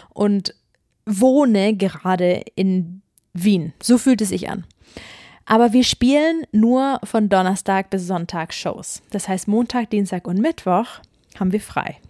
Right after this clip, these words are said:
Diese Woche bin ich direkt nach meiner Show am Sonntagabend nach Berlin geflogen und verbringe jetzt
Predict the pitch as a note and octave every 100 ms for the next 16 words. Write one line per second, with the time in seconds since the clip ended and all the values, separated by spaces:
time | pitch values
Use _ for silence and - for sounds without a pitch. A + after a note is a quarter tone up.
0 | _ _ - C4 D#4 C#4 G3+ F3 - F#3
1 | E4 - _ _ _ _ _ - A3 A3
2 | - F#3+ G3+ - A3+ A3+ G#3+ - G3+ F3+
3 | F3 F3+ G3 - D#3+ E3+ B3+ - - -
4 | A#3+ C#4+ G#3 F#3+ F#3+ B3 D#4 F#3+ - E3
5 | E3 A3 F#4+ _ - - G#3 G3+ G3 F#3
6 | G#3+ A3 G3 F#3+ - -